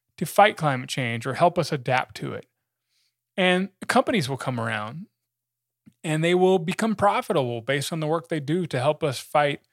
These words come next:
or adapt to climate change. And they will perhaps replace other companies, perhaps even,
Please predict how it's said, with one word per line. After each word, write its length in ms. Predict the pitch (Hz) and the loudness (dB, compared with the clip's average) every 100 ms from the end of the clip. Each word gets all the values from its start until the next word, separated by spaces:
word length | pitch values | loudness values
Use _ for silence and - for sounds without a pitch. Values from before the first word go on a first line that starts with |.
| _ _ - | _ _ -2
or 140 | 147 | -2
adapt 380 | 127 143 143 - | 0 2 2 0
to 80 | 139 | -6
climate 360 | 139 127 127 | -4 -4 -6
change. 460 | - 123 107 110 - _ _ _ _ | -8 -6 -6 -10 -16 _ _ _ _
And 140 | 156 170 | 0 4
they 100 | 196 | 6
will 240 | 196 202 - - | 6 6 2 -2
perhaps 400 | 160 180 - 175 | 0 0 0 -6
replace 460 | 156 165 233 - - | -2 0 2 0 2
other 180 | 233 226 | 2 2
companies, 340 | 143 120 113 | -2 -4 -6
perhaps 380 | - 135 170 - | -4 0 0 0
even, 380 | 180 170 160 | -2 0 0